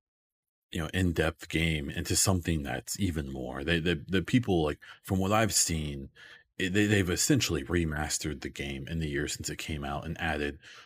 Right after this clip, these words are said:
a ton more content. Um, it's a P V E game, um, that has these, like, really intricate systems of factions and, and exploration and survival and all of this stuff.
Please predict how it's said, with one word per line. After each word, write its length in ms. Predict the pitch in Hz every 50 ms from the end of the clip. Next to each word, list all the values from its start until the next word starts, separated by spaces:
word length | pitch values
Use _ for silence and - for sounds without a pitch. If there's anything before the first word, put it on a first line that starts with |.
| - _
a 140 | 85 92
ton 420 | - - - - - 92 92 90 87
more 200 | 82 78 78 -
content. 600 | - - 73 73 71 73 - - 69 67 67 -
Um, 160 | 73 76 69
it's 140 | 87 - -
a 60 | 131
P 180 | 117 - 110 110
V 120 | 110 117
E 320 | - - 85 85 90 98 95 - _
game, 340 | - 82 82 87 90 95 - - - - - - - _
um, 340 | - 78 78 76 76 76 76
that 120 | 82 76
has 240 | - - 92 87 87
these, 180 | - 87 80 -
like, 160 | 80 78 -
really 280 | 87 95 87 85 76 80
intricate 380 | 82 85 - 85 - 87 82
systems 480 | - - 90 - - - 85 85 80 -
of 180 | 76 67 - - - - - - - - - _
factions 880 | - - 101 98 - - - - - 95 92 92 90 90 90 90 82 -
and, 280 | 76 69 69 69 78
and 140 | - 78 76
exploration 760 | 76 80 - - - - 82 78 80 82 82 - - 90 82 80
and 140 | 76 69 -
survival 760 | - - 65 65 - 76 78 80 80 78 82 78 78 78
and 100 | 73 69
all 220 | 69 71 76 76 76
of 100 | 71 69
this 180 | 69 76 -
stuff. 380 | - - - 69 - - -